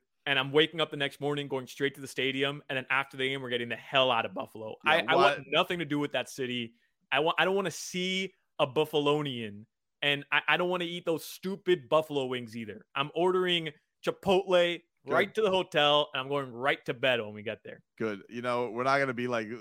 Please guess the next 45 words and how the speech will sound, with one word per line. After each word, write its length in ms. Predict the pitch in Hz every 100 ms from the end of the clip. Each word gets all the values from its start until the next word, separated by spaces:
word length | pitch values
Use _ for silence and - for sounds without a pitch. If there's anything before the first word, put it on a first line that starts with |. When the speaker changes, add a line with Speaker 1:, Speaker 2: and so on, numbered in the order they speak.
| 117
Speaker 2:
like, 160 | 113 110
we 100 | 143
don't 100 | 196
wanna 180 | 190 151
hang 300 | 104 135 131
out 280 | 120 120 98
in 80 |
your 180 | 104 104
city 280 | 98 107 95
like 200 | 95 92
you 100 | 101
guys 280 | 101 101 98
want 220 | 95 95 98
to 80 |
down 240 | 98 92 92
here. 320 | 92 90 - _ _ _ _ 139
Speaker 1:
Oh, 140 | 127 - _ _ _
Speaker 2:
Oh, 80 | 208
Speaker 1:
they're 140 | 143 -
Speaker 2:
it 40 |
Speaker 1:
all 180 | 139 151
Speaker 2:
was 80 | 147
Speaker 1:
at 160 | 127
Speaker 2:
the 60 | 120
sun. 800 | - - 254 302 240 202 180 175 _ _ _
Speaker 1:
Elbow 440 | 208 233 226 220 190
Room. 360 | 190 175 151
Let's 200 | 156 196 220
all 140 | 214
meet 160 | 202 202
up 200 | 202 208
at 100 | 196
Elbow 360 | 196 202 208
Room 420 | 180 170 156 139
and, 240 | 143 143 147
and, 340 | 160 147 143 -
and 180 | 151 147
wear 240 | 175 180
our 80 | 175
Buffalo 460 | 143 170 170 185
Bills 360 | 165 165 185 151
gear. 280 | 135 139 113
No, 160 | 139 135
no, 80 |
no. 80 | 113